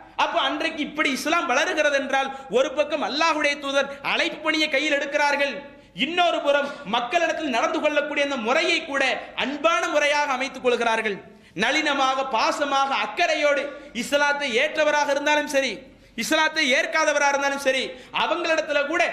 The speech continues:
அக்கறையாக நடந்து கொண்டார்கள். இதற்கு இன்னொரு செய்தியை கூட பார்க்கலாம்.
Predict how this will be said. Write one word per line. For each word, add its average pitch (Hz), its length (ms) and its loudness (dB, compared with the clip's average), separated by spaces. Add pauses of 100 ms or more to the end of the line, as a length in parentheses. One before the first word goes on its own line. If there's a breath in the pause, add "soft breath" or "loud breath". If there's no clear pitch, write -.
(120)
அக்கறையாக 330 580 0
நடந்து 285 260 0
கொண்டார்கள். 240 500 0 (100)
இதற்கு 302 300 0
இன்னொரு 320 320 0
செய்தியை 285 300 -4
கூட 277 180 0
பார்க்கலாம். 240 500 0